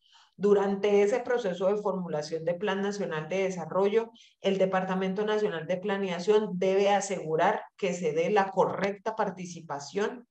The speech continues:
de la población. Y eso normalmente se hace a través de unos eventos departamentales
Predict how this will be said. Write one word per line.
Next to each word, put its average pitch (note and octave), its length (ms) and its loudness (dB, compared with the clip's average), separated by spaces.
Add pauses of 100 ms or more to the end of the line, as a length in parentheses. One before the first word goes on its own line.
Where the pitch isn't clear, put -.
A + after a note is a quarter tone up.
(280)
de G#3+ 480 6
la D#3 240 -2
población. C#3 800 -6 (100)
Y G3 200 0
eso G#3+ 220 2
normalmente F#3+ 720 -4
se D#3 200 -4
hace D#3+ 400 -2
a D#3+ 140 -8
través D3 320 -6
de D3+ 60 -10
unos F#3+ 300 -6
eventos E3 500 -2 (300)
departamentales G#3+ 1160 2